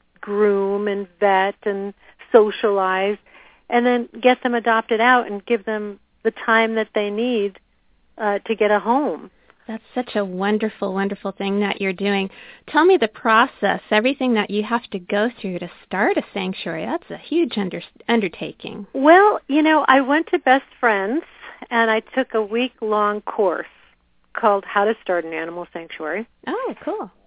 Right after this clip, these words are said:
Speaker 1: And that was awesome because I saw what they did and how they got started and, you know, the things that they recommend, and they, they do such great work. And, um,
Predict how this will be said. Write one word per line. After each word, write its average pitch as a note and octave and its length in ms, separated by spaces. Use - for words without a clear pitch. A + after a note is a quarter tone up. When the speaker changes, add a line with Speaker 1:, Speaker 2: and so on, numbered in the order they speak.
Speaker 1:
And A3 380
that B3 180
was B3+ 220
awesome G#3+ 560
because A3 300
I G3+ 280
saw G#3 380
what G#3 240
they G#3 200
did G3+ 360
and F#3+ 120
how G3 160
they F#3+ 200
got G3 240
started G3 680
and, F#3 320
you G#3+ 100
know, F#3+ 160
the F#3+ 180
things G3 300
that G3 140
they F#3+ 120
recommend, F#3+ 760
and F#3+ 120
they, F#3+ 220
they F#3+ 240
do G3+ 240
such G3 120
great G3 200
work. G3 340
And, A3+ 460
um, A3+ 460